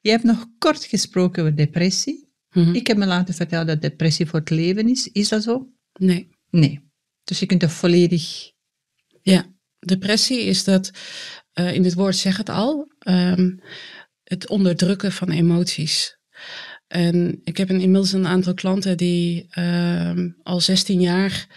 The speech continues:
Speaker 2: bijvoorbeeld een cliënt die al zestien jaar, ehm, met allerlei depressies, eh, tabletten en alles, ehm, vijf dagen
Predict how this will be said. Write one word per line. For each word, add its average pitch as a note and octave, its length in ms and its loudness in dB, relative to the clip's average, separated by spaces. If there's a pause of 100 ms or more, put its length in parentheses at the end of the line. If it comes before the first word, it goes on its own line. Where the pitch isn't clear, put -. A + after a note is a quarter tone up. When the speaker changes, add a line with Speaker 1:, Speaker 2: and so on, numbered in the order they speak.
(320)
Speaker 2:
bijvoorbeeld F3 440 -4
een F3+ 80 -2
cliënt F#3 360 -2
die F#3 120 2
al F3+ 80 2
zestien F#3+ 320 2
jaar, F#3 500 0
ehm, F#3+ 540 0 (120)
met F#3+ 260 -2
allerlei F#3 340 0
depressies, F3+ 680 -2
eh, - 80 -6 (100)
tabletten E3+ 540 0
en F3 40 -2
alles, E3 400 2 (640)
ehm, E3+ 380 2
vijf F#3+ 260 2
dagen E3+ 380 0